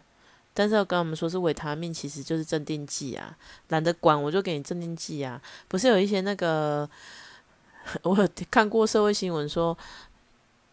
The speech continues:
就，那个保姆觉得小朋友很吵，婴儿哦，吵死了，给他套那个安眠药啊，当然不是整他整颗，就是可能一点点粉让他 <sighs> 睡了这样，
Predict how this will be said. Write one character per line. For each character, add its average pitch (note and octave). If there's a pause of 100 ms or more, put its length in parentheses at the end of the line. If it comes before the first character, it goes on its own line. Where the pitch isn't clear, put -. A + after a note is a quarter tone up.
(100)
就， - (380)
那 G#3+
个 E3+ (140)
保 F3
姆 G3+
觉 D3+
得 D#3
小 D3
朋 E3+
友 F3
很 D3+
吵， - (200)
婴 G#3
儿 C3+
哦， C3+ (520)
吵 D#3
死 B2+
了， C3 (140)
给 D3+
他 E3+ (720)
套 F#3+
那 F3+
个 D3 (680)
安 F3+
眠 D3+
药 D3
啊， F#3+
当 A3+
然 G#3
不 F3
是 G#3
整 E3
他 D3+
整 D3
颗， D3+
就 E3+
是 F#3 (320)
可 D3
能 C#3+
一 -
点 E3
点 D#3+
粉 C#3
让 D#3+
他 D#3 (380)
<sighs> -
睡 E3
了 A#2
这 -
样， C#3